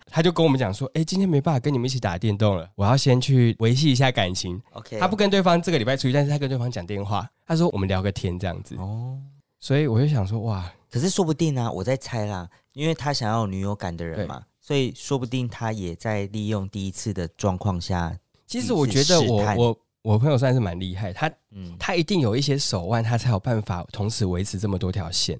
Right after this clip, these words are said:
Speaker 2: 对啊。
Speaker 1: 而且他的线都是好线哦，
Speaker 2: 嗯。
Speaker 1: 不是烂线，是好线。而且有很多是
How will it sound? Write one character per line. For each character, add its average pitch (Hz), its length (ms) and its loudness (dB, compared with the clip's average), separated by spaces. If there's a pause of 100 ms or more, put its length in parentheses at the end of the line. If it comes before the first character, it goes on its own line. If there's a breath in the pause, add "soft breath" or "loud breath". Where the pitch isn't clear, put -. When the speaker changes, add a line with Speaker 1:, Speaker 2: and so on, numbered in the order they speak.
(120)
Speaker 2:
对 101 140 -6
啊。 87 60 -6
Speaker 1:
而 190 60 0
且 202 80 2
他 165 120 0
的 170 100 0
线 143 260 0
都 131 120 0
是 135 80 -2
好 90 320 -6
线 98 340 -4
哦， 85 220 -8 (140)
Speaker 2:
嗯。 92 460 -4
Speaker 1:
不 107 100 -8
是 120 140 -2
烂 110 260 0
线， 98 260 -2
是 110 80 -4
好 101 300 -6
线。 90 260 -6 (200)
而 147 80 -4
且 175 100 0
有 139 100 4
很 123 120 2
多 113 100 0
是 120 160 -2